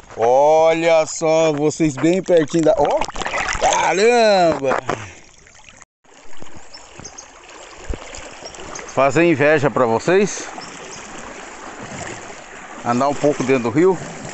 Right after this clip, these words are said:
Ó! Tá quente pra caramba. E esse é um rio de água bem limpinha. Então, veja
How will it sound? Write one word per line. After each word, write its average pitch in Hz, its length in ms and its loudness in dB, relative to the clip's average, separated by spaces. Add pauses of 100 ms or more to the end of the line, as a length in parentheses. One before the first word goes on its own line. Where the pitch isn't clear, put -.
(720)
Ó! 143 200 2 (1300)
Tá 143 160 2
quente 202 360 0
pra 170 180 2
caramba. 190 600 2 (1700)
E 135 100 2
esse 208 240 4
é 202 60 4
um 185 80 4
rio 202 240 2
de 175 120 0
água 190 280 4
bem 190 160 2
limpinha. 220 480 0 (1500)
Então, 196 360 2 (2000)
veja 135 520 2